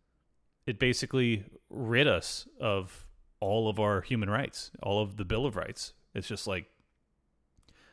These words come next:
free speech gone. Uh, they're already going after the Second Amendment, even though it wasn't really attacked in the Patriot Act, but certainly the Fourth Amendment was shredded,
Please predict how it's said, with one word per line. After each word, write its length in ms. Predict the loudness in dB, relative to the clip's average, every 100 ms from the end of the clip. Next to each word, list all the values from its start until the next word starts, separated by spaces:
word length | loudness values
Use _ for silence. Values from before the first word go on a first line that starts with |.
| -10
free 240 | -2 -2
speech 360 | 2 2 2 0
gone. 400 | 0 0 -2 -4 _ _ _ _ _ _ _ -12
Uh, 300 | -6 -6 -6 -8
they're 140 | -4 0
already 180 | 0 0
going 180 | 0
after 140 | 0 -2
the 80 | -2
Second 340 | 2 4 6
Amendment, 320 | 4 4 2
even 180 | 2 0
though 120 | -2
it 80 | -2
wasn't 260 | -4 -6 -2
really 300 | 2 4 2
attacked 380 | 0 -2 -2 -4
in 80 |
the 60 | -4
Patriot 400 | -2 -2 -2 -4
Act, 240 | -2 -4
but 120 | -6 -6
certainly 460 | 0 0 0 -2
the 80 | -4
Fourth 320 | -4 -2 -2
Amendment 360 | -2 -6 -8 -10
was 80 | -6
shredded, 520 | -6 -4 -6 -8 -16